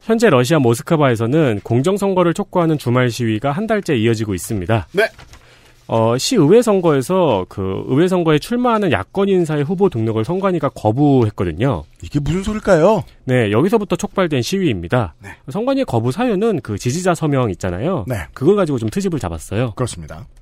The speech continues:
Speaker 1: 팔월 십 일에는 주최 측 추산 육만, 경찰 추산 이만 명이 참여했습니다.
Speaker 2: 네.
Speaker 1: 십이 일에는 경찰의,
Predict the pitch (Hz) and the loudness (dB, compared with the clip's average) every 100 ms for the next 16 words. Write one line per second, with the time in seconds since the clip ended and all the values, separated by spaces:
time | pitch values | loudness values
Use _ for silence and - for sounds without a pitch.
0 | - - - - - - - 214 233 220 | -20 -20 -20 -20 -20 -20 -8 -2 0 0
1 | 247 247 185 127 170 165 110 - - 190 | 0 0 2 2 2 2 0 -4 -4 -4
2 | 196 - 175 180 107 110 139 113 92 - | -4 -6 -4 -2 0 2 2 0 -2 -6
3 | 113 113 143 - 135 127 110 147 147 120 | -6 -4 -6 -6 -4 -2 0 2 2 0
4 | 107 135 117 - 87 92 107 80 - 73 | -2 -2 -2 -4 -4 0 0 -2 -12 -16
5 | - _ - - - - 196 117 143 147 | -16 _ -20 -20 -10 -6 -4 0 0 2
6 | 131 180 143 98 107 117 - 151 165 196 | 2 0 -2 -4 -4 -4 -2 -2 -2 -4